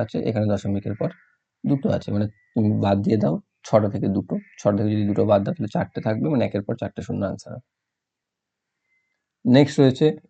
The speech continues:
<coughs> eight into eight plus eight ভাজিত eight minus eight।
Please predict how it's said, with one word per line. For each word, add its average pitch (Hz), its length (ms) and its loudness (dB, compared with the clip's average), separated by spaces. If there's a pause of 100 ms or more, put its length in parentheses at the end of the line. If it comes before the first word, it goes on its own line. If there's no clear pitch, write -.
(460)
<coughs> 120 600 2
eight 131 140 0 (100)
into 120 180 2 (140)
eight 147 200 -6 (120)
plus 101 220 -2 (160)
eight 110 160 -2 (100)
ভাজিত 104 260 -2 (180)
eight 127 140 -2 (120)
minus 104 360 -4
eight। 127 120 -16